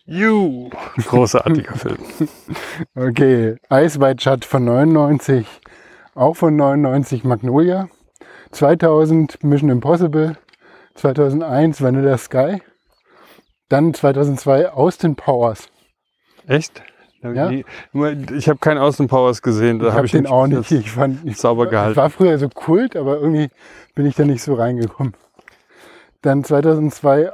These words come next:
Speaker 2: A Minority Report und dann zweitausenddrei Last Samurai natürlich.
Speaker 1: Oh, ja.
Speaker 2: Ja.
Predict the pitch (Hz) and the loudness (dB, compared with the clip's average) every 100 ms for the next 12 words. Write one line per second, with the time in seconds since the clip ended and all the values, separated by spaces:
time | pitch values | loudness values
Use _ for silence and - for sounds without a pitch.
0 | - 160 139 127 131 160 196 - 190 175 | -8 -4 0 0 2 2 0 -2 -4 -2
1 | 170 185 208 156 147 151 220 - _ - | -2 -2 0 0 2 0 -2 -8 _ -20
2 | _ - 143 147 147 143 135 117 120 180 | _ -6 -4 0 0 -2 -2 0 2 2
3 | 185 139 - 113 123 - 151 127 127 120 | 0 -6 -16 -4 -4 -2 -4 -4 -4 -4
4 | 123 107 98 92 104 - _ _ - 156 | -4 -4 -14 -16 -16 -16 _ _ -12 -4
5 | 104 98 - - 101 98 113 | -2 -2 -4 -10 -10 -6 -8